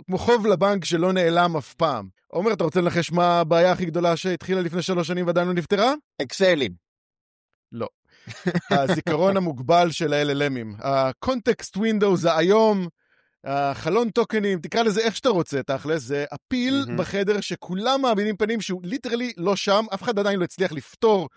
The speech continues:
Speaker 1: או להוציא את הפיל הזה מהחדר, ואנחנו כולנו יושבים לו על החדק. אבל ממש אולי, אולי, אולי,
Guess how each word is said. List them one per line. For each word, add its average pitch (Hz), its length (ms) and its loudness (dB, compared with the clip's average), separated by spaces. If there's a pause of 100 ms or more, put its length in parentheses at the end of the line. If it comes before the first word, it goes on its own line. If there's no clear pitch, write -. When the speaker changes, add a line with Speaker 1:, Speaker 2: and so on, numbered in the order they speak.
(120)
Speaker 1:
או 139 60 -6
להוציא 139 320 -2
את 214 80 -2
הפיל 170 400 -2
הזה 135 180 0
מהחדר, 127 480 -2 (440)
ואנחנו 269 260 0
כולנו 233 360 2
יושבים 180 300 2
לו 170 80 4
על 156 100 2
החדק. 160 340 0 (280)
אבל 175 140 -2
ממש 311 340 -2
אולי, 262 240 2
אולי, 233 400 2
אולי, 196 420 2